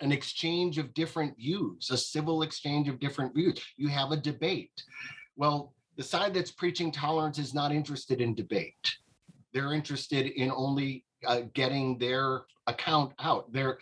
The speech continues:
promoting an i-, again, promoting an ideology. Um, so yeah, <sighs> that, uh, tolerance, it's a, it's a buzzword, but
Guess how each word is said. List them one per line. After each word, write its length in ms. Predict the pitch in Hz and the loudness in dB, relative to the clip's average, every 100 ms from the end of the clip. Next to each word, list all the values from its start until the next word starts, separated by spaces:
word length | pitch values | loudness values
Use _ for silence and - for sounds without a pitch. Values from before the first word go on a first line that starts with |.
| - - | -10 -4
promoting 580 | 147 135 151 160 165 | 0 0 0 0 0
an 80 | 156 | 0
i-, 140 | 143 143 - | -2 -4 -6
again, 300 | 131 147 101 | 0 0 0
promoting 460 | 123 117 139 147 139 | -4 -2 0 2 2
an 100 | 123 | 2
ideology. 960 | 123 120 120 160 165 - 101 90 170 - - - - - - | 0 0 2 2 2 -2 -6 -8 -8 -8 -8 -6 -10 -12 -4
Um, 440 | 131 131 127 131 131 _ _ _ - | 0 0 -2 -6 -10 _ _ _ -6
so 160 | 170 | -2
yeah, 340 | 165 180 165 120 - - | 0 0 0 -2 -6 -2
<sighs> 1200 | - - - - - - - - - - - - | 0 0 -2 -6 -8 -12 -4 -4 -4 -20 -12 -2
that, 160 | 147 143 _ _ _ _ 156 | 0 0 _ _ _ _ -2
uh, 80 | 135 - | -2 -4
tolerance, 600 | - 185 202 185 170 - - | -4 0 0 0 -2 -6 -4
it's 220 | 165 147 | -4 2
a, 200 | 156 139 151 | 0 0 -4
it's 160 | 147 151 | -4 -2
a 60 | |
buzzword, 840 | 131 - 175 160 147 151 143 135 123 - - - - _ _ | 0 0 0 -2 0 0 2 -2 -4 -8 -8 -8 -10 _ _
but 240 | 139 139 | 0 0